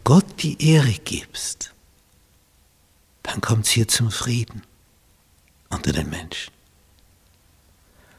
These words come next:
Und wenn wir Gott nicht die Ehre geben, dann haben wir hier den Unfrieden. Wenn wir Frieden wollen, Ehre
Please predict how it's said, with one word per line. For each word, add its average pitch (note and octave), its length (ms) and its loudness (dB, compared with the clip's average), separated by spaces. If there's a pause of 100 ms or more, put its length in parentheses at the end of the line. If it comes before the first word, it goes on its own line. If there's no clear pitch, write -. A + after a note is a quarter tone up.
(140)
Und A#2 120 8
wenn A2+ 160 10
wir A2 120 8
Gott A2 300 0 (200)
nicht C3 420 4
die C3 140 4
Ehre A#2 220 6
geben, - 360 -6 (1300)
dann F#2+ 200 2
haben A2 140 6
wir A2 100 8
hier G#2 180 4
den A2 220 2 (140)
Unfrieden. - 1160 -2 (1400)
Wenn F2 160 -2
wir D2+ 120 2
Frieden C#3 520 4
wollen, E2 280 -8 (1500)
Ehre G2 520 0